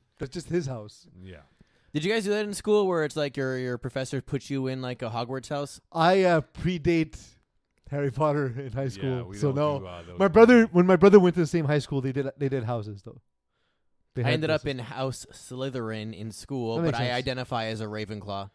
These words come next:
Speaker 2: Eagle
Speaker 3: I'm,
Speaker 2: is
Speaker 3: uh,
Speaker 2: proud of that
Speaker 3: more
Speaker 2: moment.
Speaker 3: witty than y'all.
Speaker 1: Yeah,
Speaker 2: Iggy's,
Speaker 1: I
Speaker 2: I, I, Iggy and Eagle are proud of that moment right there.
Speaker 1: Absolutely,
Speaker 2: Exactly.
Speaker 1: absolutely.
Speaker 2: We're off to a flyer, though, with the show, with the, with the mic actually working today. So props to you,
Speaker 1: You
Speaker 2: Eagle,
Speaker 1: know,
Speaker 2: for
Speaker 1: yeah.
Speaker 2: getting that
Speaker 3: Hey, at
Speaker 2: going.
Speaker 3: least one of us belongs.
Speaker 1: I think if, I think if
Speaker 2: Exactly.
Speaker 1: anything,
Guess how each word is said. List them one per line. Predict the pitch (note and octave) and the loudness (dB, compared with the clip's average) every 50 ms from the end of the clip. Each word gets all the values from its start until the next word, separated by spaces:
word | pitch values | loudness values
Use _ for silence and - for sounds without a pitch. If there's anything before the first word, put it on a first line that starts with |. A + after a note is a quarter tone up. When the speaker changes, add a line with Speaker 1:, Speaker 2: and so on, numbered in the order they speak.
| _ _ _ - | _ _ _ -14
Speaker 2:
Eagle | B2+ B2+ A2+ G#2+ B2+ A#2+ A#2 A2+ | -12 -10 -8 -6 -4 -4 -4 -6
Speaker 3:
I'm, | G#2 G#2 | -6 -8
Speaker 2:
is | G#2 | -10
Speaker 3:
uh, | G#2 G#2 | -10 -12
Speaker 2:
proud | - A#2 A2 | -12 -12 -12
of | G2+ F#2 | -12 -10
that | - C3+ | -6 -2
Speaker 3:
more | D#3 E3+ | 0 0
Speaker 2:
moment. | E3 D3+ D3 | 0 0 0
Speaker 3:
witty | E3 D#3 D3+ D3 | -2 -2 -4 -4
than | C3 C3+ C3 | -4 -6 -6
y'all. | B2+ A#2+ A2+ A2+ A2 A2+ - _ _ _ _ _ _ _ | -6 -6 -6 -6 -6 -8 -10 _ _ _ _ _ _ _
Speaker 1:
Yeah, | - B2+ B2 A#2+ A2+ A2+ - - | -12 -10 -8 -8 -10 -10 -14 -12
Speaker 2:
Iggy's, | B2 B2+ | -10 -8
Speaker 1:
I | |
Speaker 2:
I, | B2+ C3+ C3+ C3 A#2+ A#2 G2+ D3 D#3 C#3 C#3+ D3+ - C#3 D3 - | -6 -6 -6 -8 -10 -12 -14 -18 -18 -16 -18 -18 -18 -20 -16 -14
I, | C3+ | -14
Iggy | C#3 B2+ C3 C3 B2 | -12 -12 -12 -14 -14
and | A#2+ A#2+ | -14 -16
Eagle | A#2 A2 A#2 G#2+ | -16 -14 -14 -16
are | F#2+ | -16
proud | - G#2+ G2+ G2 | -16 -16 -14 -14
of | F2+ | -14
that | F2+ F2 E2 | -16 -18 -18
moment | E2 E2 D#2+ D#2+ D#2 _ | -20 -20 -20 -20 -20 _
right | F#2 E2+ D#2 | -20 -20 -20
there. | E2 E2 D#2 D2 _ _ _ _ - | -20 -20 -20 -20 _ _ _ _ -14
Speaker 1:
Absolutely, | A#2+ - - B2 B2 C3 C3 A#2+ G#2+ G2 F2+ _ _ | -14 -12 -12 -12 -12 -12 -12 -14 -16 -18 -20 _ _
Speaker 2:
Exactly. | - A2 | -16 -16
Speaker 1:
absolutely. | G#2+ - - A#2+ A2+ A#2 A#2 A2 A2+ A2 G#2 - _ _ _ - _ _ _ _ | -16 -14 -14 -12 -10 -10 -10 -10 -12 -12 -14 -18 _ _ _ -20 _ _ _ _
Speaker 2:
We're | - C3 F#3 | -4 -2 -2
off | A#3 - | -2 -2
to | F#3 | -4
a | C#3+ | -8
flyer, | - - - C3 D3+ D3 | -8 -8 -6 -4 -2 -2
though, | A#2+ A2 | -4 -4
with | G2+ | -8
the | F2 F#2+ | -10 -14
show, | - - - B2+ A2 G2 | -14 -10 -8 -8 -6 -6
with | F#2+ F#2+ | -8 -10
the, | - G#2+ G2+ G2 | -10 -10 -10 -10
with | F#2+ - | -12 -14
the | - G2 | -12 -12
mic | G#2+ A2 G#2 | -12 -10 -10
actually | G#2+ G2 F#2+ - - G2+ | -12 -14 -14 -14 -16 -14
working | F#2 F#2 - - F2+ | -14 -14 -14 -16 -16
today. | - F2+ F2+ E2+ D#2+ | -14 -12 -12 -12 -12
So | F2+ - F#2 F2 F2 F2 F2 F2 E2 - | -14 -14 -14 -14 -12 -14 -14 -16 -16 -10
props | - C#3 C3+ - - | -8 -8 -8 -8 -10
to | - A2 | -12 -14
you, | G#2+ G#2+ | -14 -12
Speaker 1:
You | C#3 C3 | -10 -8
Speaker 2:
Eagle, | C3 B2 | -8 -8
Speaker 1:
know, | A2 | -8
Speaker 2:
for | A2 | -8
Speaker 1:
yeah. | B2+ B2 | -10 -8
Speaker 2:
getting | A2+ F#2+ G2 | -10 -10 -10
that | F#2+ F#2 - | -10 -8 -6
Speaker 3:
Hey, | E3 F3 | -4 -4
at | D#3+ | -2
Speaker 2:
going. | D#3+ F#3 | 0 0
Speaker 3:
least | G3 D#3 | 0 0
one | D3+ E3+ E3+ | 2 2 2
of | F3 D#3 | 2 2
us | C#3 C#3+ C#3 | 2 0 -2
belongs. | - B2+ B2 A#2 A#2 B2 - | -2 -4 -4 -4 -4 -4 -4
Speaker 1:
I | E3+ D#3+ | -2 0
think | E3+ B3 B3 A#3+ | 0 0 0 0
if, | A#3+ F#3+ F#3+ | 0 -2 0
I | C4 A3 | 0 0
think | - G#3 B3 A3 | 0 0 2 2
if | A#3+ G3+ F3 | 2 4 4
Speaker 2:
Exactly. | G3+ | 2
Speaker 1:
anything, | G3+ G3+ G3+ D3+ - F3+ F3 E3+ E3 E3 E3+ | 0 0 -4 -6 -6 -4 -4 -4 -6 -8 -12